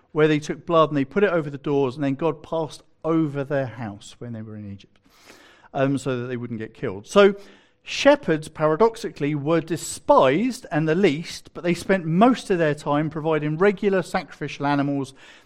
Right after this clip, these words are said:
that could be used in this yearly flow by the Jewish people to satiate God so that judgment wouldn't come on them. It's like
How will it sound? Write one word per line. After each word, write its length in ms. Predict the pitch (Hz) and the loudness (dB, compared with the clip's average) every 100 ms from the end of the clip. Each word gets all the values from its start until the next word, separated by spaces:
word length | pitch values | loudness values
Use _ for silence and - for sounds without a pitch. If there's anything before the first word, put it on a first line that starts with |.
| - | -8
that 100 | 180 | -4
could 140 | 185 | -4
be 100 | 170 | -4
used 520 | 156 156 175 165 151 | -4 -2 -2 -2 -4
in 100 | 156 | -4
this 240 | 151 147 147 | -2 -4 -4
yearly 560 | 143 160 156 147 147 | 0 2 2 0 -4
flow 460 | 143 - 131 139 135 | -8 -4 0 0 0
by 180 | 131 127 | -4 -6
the 100 | 120 | -6
Jewish 380 | 165 165 147 | -4 -4 -4
people 560 | - 135 123 120 113 107 - - _ | -8 -10 -8 -10 -10 -12 -20 -20 _
to 120 | - - | -12 -12
satiate 800 | - - 165 165 - 151 139 139 | -10 -4 -4 -4 -6 -6 -6 -6
God 280 | 127 117 | -6 -6
so 160 | - 123 | -8 -12
that 160 | 117 120 | -12 -6
judgment 520 | 131 120 123 113 117 | -4 -4 -6 -8 -8
wouldn't 320 | 117 127 123 | -10 -10 -14
come 200 | - 131 | -10 -6
on 220 | 123 107 | -4 -4
them. 180 | 90 92 - _ | -8 -12 -18 _
It's 180 | 151 - | -6 0
like 460 | 175 185 196 - | 4 4 0 -8